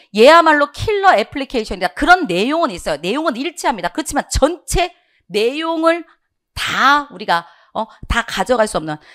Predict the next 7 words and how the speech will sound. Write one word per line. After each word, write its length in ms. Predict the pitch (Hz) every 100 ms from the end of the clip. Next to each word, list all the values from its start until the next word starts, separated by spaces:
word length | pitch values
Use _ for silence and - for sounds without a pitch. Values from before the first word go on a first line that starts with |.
| _
다 380 | - 247 285 -
포함할 520 | - 381 381 359 320
수 140 | -
있는 160 | 233 262
그런 200 | - 254
제목은 360 | 277 180 180 269 -
아니잖아요. 460 | 175 - - -